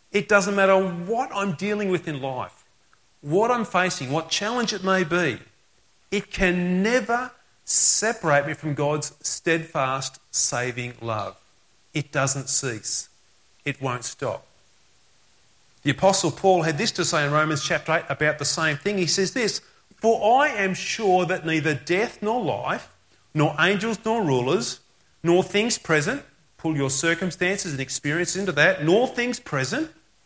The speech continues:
nor things to come," maybe the challenges down the track, "nor powers,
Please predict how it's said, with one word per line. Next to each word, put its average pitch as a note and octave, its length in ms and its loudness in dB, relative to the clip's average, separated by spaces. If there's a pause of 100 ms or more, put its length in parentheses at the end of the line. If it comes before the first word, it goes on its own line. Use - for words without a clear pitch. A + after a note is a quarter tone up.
(460)
nor F3 240 6
things A3 320 0
to A#3 120 -4
come," G3+ 460 0
maybe D3+ 240 2
the F3 100 -2
challenges F3+ 480 -2
down F3+ 260 2
the A3 60 -4
track, F3+ 360 0 (800)
"nor F3+ 420 6
powers, C#3+ 840 -2